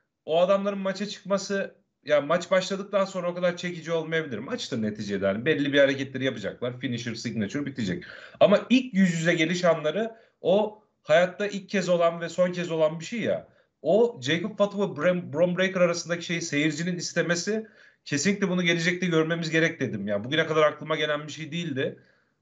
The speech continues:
Ee, ve niye vurmadığını da anlayabiliyorum. İşte bu tadı damakta bırakma mevzusu. Ben bunu çok seviyorum. Bunun dışında Paul Heyman niye yok? Yağız, bu soruna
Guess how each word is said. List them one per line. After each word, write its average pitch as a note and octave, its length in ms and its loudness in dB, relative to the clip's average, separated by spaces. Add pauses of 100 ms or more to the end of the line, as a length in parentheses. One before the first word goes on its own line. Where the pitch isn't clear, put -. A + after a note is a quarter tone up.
(120)
Ee, A#2 540 4 (1040)
ve D#3+ 320 4
niye D#3+ 500 2
vurmadığını D#3+ 600 -2
da F#3+ 80 6
anlayabiliyorum. D3 640 -2
İşte A#2 220 -10
bu C3 100 -10
tadı C3+ 440 0
damakta B2+ 440 0
bırakma B2 360 0
mevzusu. A#2+ 540 -4
Ben A2 180 4
bunu G#2+ 120 -4
çok A2 220 -8
seviyorum. F2+ 460 -6 (640)
Bunun G3+ 180 0
dışında A#3 320 4
Paul G3+ 200 6
Heyman A3 300 4
niye A#3 180 4
yok? G3+ 300 -2 (540)
Yağız, F3+ 340 2
bu F3 40 -12
soruna G#3 400 -2